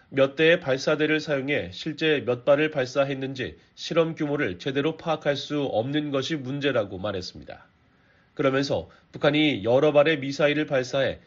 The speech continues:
일부는 성공적으로 비행하고 나머지는 실패했을 가능성도 배제할 수 없다면서 현재로서는 이 미사일이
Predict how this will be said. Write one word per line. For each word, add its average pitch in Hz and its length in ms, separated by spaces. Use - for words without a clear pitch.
일부는 135 440
성공적으로 165 880
비행하고 131 560
나머지는 127 580
실패했을 165 640
가능성도 131 840
배제할 131 400
수 143 240
없다면서 120 800
현재로서는 156 760
이 139 140
미사일이 135 600